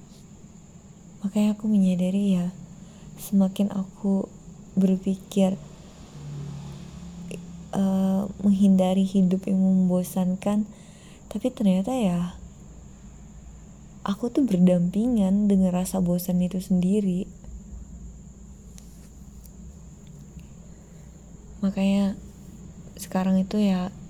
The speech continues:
yang paling, paling, paling banget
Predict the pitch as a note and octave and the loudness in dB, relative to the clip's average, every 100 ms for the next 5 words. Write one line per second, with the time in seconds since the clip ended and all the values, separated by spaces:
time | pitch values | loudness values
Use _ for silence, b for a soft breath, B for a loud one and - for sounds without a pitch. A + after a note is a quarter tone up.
0 | - - - F#3+ F#3 G3 - - G3+ G#3+ | -18 -14 -2 -2 -2 -6 -16 -8 -6 -2
1 | A3 A3+ A#3 A3+ G#3 G3 G3 G3+ G3+ F#3+ | -2 0 -2 -2 0 2 2 0 0 0
2 | F#3+ F#3+ F3+ F3+ G3 G#3+ A3+ | 2 4 6 4 4 0 -2